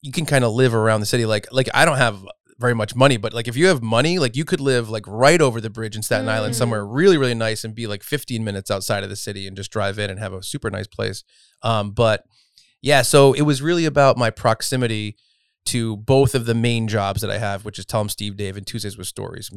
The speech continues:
Speaker 1: Manhattan and, uh, New Jersey. And so I live twenty-five minutes away from the Tell 'em Steve Dave studio and forty minutes away from
Speaker 2: Nice.
Speaker 1: the Tuesdays studio.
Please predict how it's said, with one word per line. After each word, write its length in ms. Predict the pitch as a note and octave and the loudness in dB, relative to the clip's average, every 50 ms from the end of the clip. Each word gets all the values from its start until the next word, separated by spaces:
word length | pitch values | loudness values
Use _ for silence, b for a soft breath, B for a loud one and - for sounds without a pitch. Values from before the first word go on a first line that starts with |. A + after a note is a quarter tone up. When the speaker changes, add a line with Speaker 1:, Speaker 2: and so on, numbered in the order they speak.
| G#2+ | -8
Speaker 1:
Manhattan 440 | G#2 A#2 A2+ A2+ - G#2 G#2+ G#2 G2+ - | -4 -4 -2 -2 -4 -4 -6 -8 -10 -10
and, 240 | G2+ G#2 G2+ G2 F2+ | -10 -10 -8 -6 -6
uh, 80 | F2+ | -6
New 120 | F#2 G2+ G#2 | -6 -6 -4
Jersey. 440 | G2 A#2 A#2 A#2 G#2 G#2+ G#2 G2+ - B B B B B B | -2 -2 0 0 -2 -4 -6 -8 -10 B B B B B B
And 140 | B B2+ - | B 0 2
so 160 | - D#3 D3+ | 6 8 8
I 40 | D3 | 8
live 200 | D3 D#3 D3+ C3 | 8 6 2 0
twenty-five 480 | - - D3 D3+ D#3+ - E3+ D#3 D3+ C#3 | 0 0 0 0 2 4 4 4 4 4
minutes 240 | D3+ D3 C#3+ C3+ - | 2 0 0 0 0
away 220 | C#3+ C3+ B2+ B2+ | 0 0 0 0
from 100 | - - | 0 -2
the 80 | C3 A#2+ | -4 0
Tell 140 | - C3+ | 0 0
'em 80 | A#2+ A#2 | 0 0
Steve 240 | - - A#2 A2 G#2 | -2 -6 -8 -8 -6
Dave 180 | A2 A2 G2+ | -6 -8 -8
studio 420 | - - A#2+ A#2 A#2 A#2+ A#2 A#2 A2+ | -6 -6 -4 -4 -2 0 0 0 -2
and 140 | A2+ A2 - | -2 -6 -6
forty 240 | - B2 A#2 A#2 | -4 -4 -4 -4
minutes 240 | A2 A2 G#2+ G#2+ - | -4 -6 -8 -8 -8
away 220 | G#2+ G2+ G#2 G#2+ G#2+ | -8 -6 -6 -6 -6
from 140 | - - | -2 -2
Speaker 2:
Nice. 80 | D5+ - | 0 0
Speaker 1:
the 80 | A#3 - | 0 -2
Tuesdays 280 | A#2 G#2 A2 G2+ G2+ | -2 -4 -4 -6 -6
studio. 460 | - - G#2+ G#2 G2+ G2+ G2+ G#2 G2 | -6 -6 -6 -4 -4 -4 -4 -4 -6